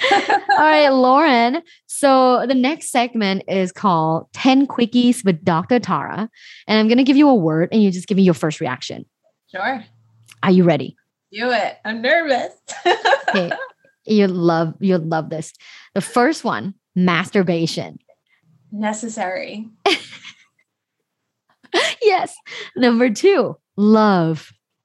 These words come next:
Speaker 1: Ooh, powerful.
Speaker 2: Mm. Number three,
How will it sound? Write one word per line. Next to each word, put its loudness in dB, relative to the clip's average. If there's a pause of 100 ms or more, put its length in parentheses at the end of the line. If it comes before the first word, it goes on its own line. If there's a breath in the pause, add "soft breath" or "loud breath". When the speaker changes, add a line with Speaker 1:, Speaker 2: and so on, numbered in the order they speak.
(880)
Speaker 1:
Ooh, -8 (360 loud breath)
powerful. -6 (360)
Speaker 2:
Mm. 6 (680 loud breath)
Number 2
three, 2